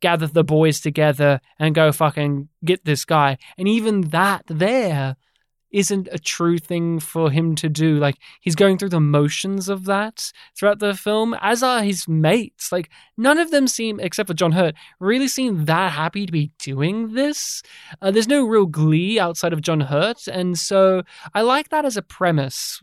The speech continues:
more than anything else. And I lost patience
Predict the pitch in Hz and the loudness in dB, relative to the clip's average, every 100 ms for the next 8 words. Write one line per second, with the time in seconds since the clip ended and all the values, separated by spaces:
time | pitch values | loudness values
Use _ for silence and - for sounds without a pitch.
0 | _ 170 165 156 160 156 151 156 160 156 | _ -2 0 0 0 0 0 -2 -2 0
1 | 143 131 - - - - - - 202 202 | 0 -4 -10 -16 -20 -20 -18 -4 0 0
2 | 202 190 _ _ _ _ 196 214 214 214 | -2 -6 _ _ _ _ 2 2 2 -4
3 | 208 233 302 - - - 190 185 - 180 | -2 0 0 -2 -10 -4 -2 -2 -4 -4
4 | 165 151 - | -4 -6 -8